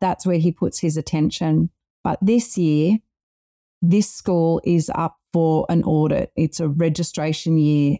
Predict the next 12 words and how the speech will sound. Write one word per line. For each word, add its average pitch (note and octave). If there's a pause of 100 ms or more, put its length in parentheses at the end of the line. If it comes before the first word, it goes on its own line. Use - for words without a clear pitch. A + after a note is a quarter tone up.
And E3+
so E3
it's -
time F#3+
to -
produce E3+
all A#3+
the A#3
documentation F3
for E3+
the D#3+
past E3